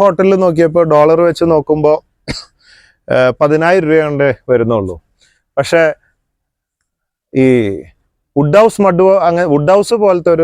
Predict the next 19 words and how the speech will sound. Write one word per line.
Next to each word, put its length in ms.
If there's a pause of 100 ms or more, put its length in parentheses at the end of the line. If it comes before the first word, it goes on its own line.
ഇതിൽ 140 (300)
താമസിക്കാൻ, 400 (100)
ടെന്റിൽ 320 (140)
താമസിക്കാൻ 420
നോക്കിയപ്പോൾ 460 (500)
ഇരുപത്തയ്യായിരം 680
രൂപയാണ്. 300 (640)
അപ്പോൾ 240
സ്വാഭാവികമായിട്ടും 800
മലയാളികൾ 440 (100)
ഫൈവ് 200
സ്റ്റാറേ 320
സെലക്ട് 260
ചെയ്യുള്ളൂ. 220 (400)
അപ്പോൾ 200
ഞാൻ 120 (100)
എന്നാലും 380
മനസ്സില്ലാ 380 (120)
മനസ്സോടെ 380